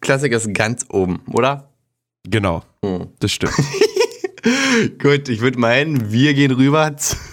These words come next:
Speaker 1: wir gehen rüber zum, zum, zum, zum Kaffeetisch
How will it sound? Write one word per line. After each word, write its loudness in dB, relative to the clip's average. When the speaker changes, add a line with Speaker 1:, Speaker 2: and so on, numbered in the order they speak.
Speaker 1:
wir 4
gehen 2
rüber 4
zum, -2
zum, 0
zum, -2
zum -4
Kaffeetisch -2